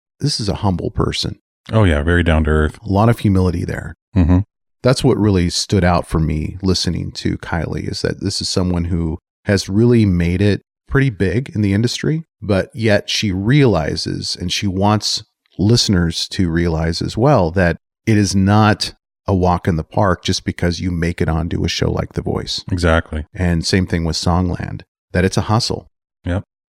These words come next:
Speaker 1: Every single day it's a hustle. And it's, it's nice to hear that. And it's, it's kind of daunting to hear that because you want there to be,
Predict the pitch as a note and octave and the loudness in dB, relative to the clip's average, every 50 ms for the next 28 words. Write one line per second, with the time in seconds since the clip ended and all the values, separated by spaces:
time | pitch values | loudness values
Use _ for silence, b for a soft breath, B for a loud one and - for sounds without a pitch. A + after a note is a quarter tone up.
0 | _ - G2+ G2+ G#2+ G#2 G#2+ A2 G#2 G2 - - G2+ G2 G2 G2 F2+ - E2+ E2 | _ 2 2 4 4 4 4 2 2 2 2 2 2 2 2 0 -2 -2 -2 -2
1 | E2+ - - E2+ D#2+ - - - - - C#2+ D2+ - _ _ _ _ _ _ _ | -2 -4 -6 -10 -8 -8 -8 -8 -6 -8 -8 -10 -12 _ _ _ _ _ _ _
2 | - G2 F#2 F2+ F2+ E2+ F#2+ F2+ F2+ - - A#2+ - - C#3+ D3+ E3 - - F3+ | -2 0 2 2 2 2 2 0 0 0 -2 -2 0 2 2 2 2 2 0 -2
3 | D3 - E3 F#3+ C3+ - - - - - - - _ - F#2+ F#2 F#2 F#2+ F2+ - | 0 2 2 2 2 0 -4 -6 -10 -16 -20 -20 _ -4 -2 0 0 0 -2 -2
4 | - - A#2 - - - G3 G#3+ G#3+ E3+ A#2 F#2 - - - A2 A#2+ - D#3+ D#3 | -4 -4 -4 -4 -2 0 2 2 2 2 0 -2 0 2 2 2 2 2 4 4
5 | D3+ D3+ C#3 C#3+ C#3 C#3+ C#3+ C#3+ C#3+ D3 - - A2 - - G2+ G2 - - G#2+ | 4 4 4 4 4 4 6 6 4 4 2 0 0 2 2 2 2 0 0 2
6 | G#2+ G#2 F#2+ F#2+ F#2+ E2+ F#2+ E2+ F#2+ A2+ B2 - B2 C3 B2 B2 A#2+ A#2 G2 - | 2 2 0 -2 -2 0 2 2 4 2 2 2 2 2 4 4 4 2 0 2
7 | G#2+ G#2+ A2 A2 A2 A2+ G#2+ | 2 2 4 4 2 2 0